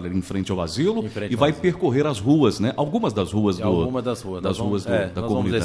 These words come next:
Speaker 2: descer ali
Speaker 1: né?
Speaker 2: pela aquela rua principal,
Speaker 1: Aham.
Speaker 2: né? E vamos entrar um pouquinho para ao,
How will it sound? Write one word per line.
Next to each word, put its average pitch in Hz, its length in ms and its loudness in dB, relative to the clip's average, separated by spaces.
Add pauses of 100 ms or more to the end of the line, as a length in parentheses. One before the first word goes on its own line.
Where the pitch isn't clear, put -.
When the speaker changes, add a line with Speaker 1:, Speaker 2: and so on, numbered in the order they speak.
Speaker 2:
descer 117 140 0
ali 117 80 0
Speaker 1:
né? 101 60 -2
Speaker 2:
pela 104 240 0
aquela 101 260 -4
rua 101 240 -2
principal, 113 680 -4
Speaker 1:
Aham. 82 100 -6
Speaker 2:
né? 120 340 -4 (340)
E 135 60 -12
vamos 113 320 -4
entrar 113 280 -4
um 117 80 -6
pouquinho 107 520 -6
para 98 320 -8 (420)
ao, 92 260 -10